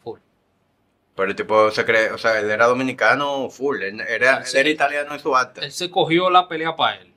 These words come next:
Speaker 1: porque él tenía un, él tenía aquí un contrato para entrenar a los hombres rana, un escuadrón élite de la, de la Armada Dominicana.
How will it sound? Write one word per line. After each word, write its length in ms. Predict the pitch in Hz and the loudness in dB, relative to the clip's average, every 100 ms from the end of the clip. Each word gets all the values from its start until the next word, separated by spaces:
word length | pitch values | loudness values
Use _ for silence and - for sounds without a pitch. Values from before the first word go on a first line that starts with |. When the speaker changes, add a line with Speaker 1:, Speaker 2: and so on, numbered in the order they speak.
| _ _ _ | _ _ _
Speaker 1:
porque 320 | - 143 147 139 | -6 -6 -2 -2
él 140 | 139 | 0
tenía 280 | 139 135 131 | -2 2 2
un, 220 | 127 127 | 0 -8
él 140 | 131 | -8
tenía 180 | 131 131 | -2 -2
aquí 120 | 127 131 | -2 -6
un 60 | |
contrato 580 | 127 117 120 120 127 123 | -10 -4 0 0 -2 -10
para 180 | - 117 | -4 -2
entrenar 380 | 113 113 113 117 | -2 -2 -2 -2
a 60 | |
los 140 | 113 117 | -4 -10
hombres 280 | 110 110 | -18 -14
rana, 320 | 123 143 127 - _ _ _ _ _ _ - | -10 -10 -10 -18 _ _ _ _ _ _ -12
un 500 | 120 123 120 117 107 | -10 -8 -8 -10 -10
escuadrón 460 | 113 127 120 123 120 | -8 0 2 2 0
élite 480 | 131 127 113 110 131 _ - | -4 -4 -6 -10 -20 _ -12
de 80 | 110 | -10
la, 240 | 110 110 _ | -10 -16 _
de 100 | 120 | -8
la 160 | 117 113 | -2 -2
Armada 500 | 113 120 110 113 113 | -4 -6 -8 -6 -6
Dominicana. 640 | 110 110 107 107 135 151 - | -6 -8 -10 -10 -8 -8 -12